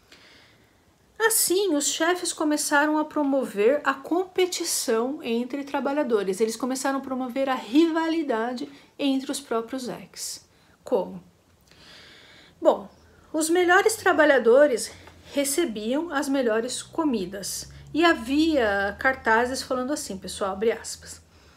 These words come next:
"Para os melhores trabalhadores, a melhor comida." Os zecks, considerados com baixo rendimento,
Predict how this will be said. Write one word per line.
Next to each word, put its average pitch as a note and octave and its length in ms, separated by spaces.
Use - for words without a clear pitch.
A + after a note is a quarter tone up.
"Para D#4+ 200
os D4 100
melhores A3 460
trabalhadores, C4 680
a C4 100
melhor A3 340
comida." F#3 480
Os F4+ 200
zecks, D4 480
considerados A#3 920
com G#3+ 440
baixo A#3 540
rendimento, D4+ 840